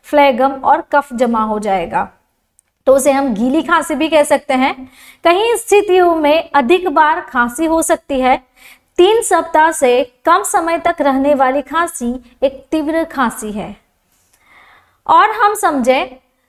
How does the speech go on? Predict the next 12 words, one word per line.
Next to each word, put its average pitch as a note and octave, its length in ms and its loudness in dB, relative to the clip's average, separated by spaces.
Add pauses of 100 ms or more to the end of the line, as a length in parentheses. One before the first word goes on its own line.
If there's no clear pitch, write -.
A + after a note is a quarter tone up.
(120)
तो G#4 140 2
खांसी D#4+ 460 2 (140)
एक A4 160 -4
सामान्य D4 800 0 (320)
प्रतिवर्त E4+ 680 0 (100)
क्रिया A3 320 0
है A3+ 260 -6 (680)
जो D#4+ 180 2
हमारे E4 500 0
गले C#4 340 0
से D4 240 0 (120)
बलगम B3+ 560 2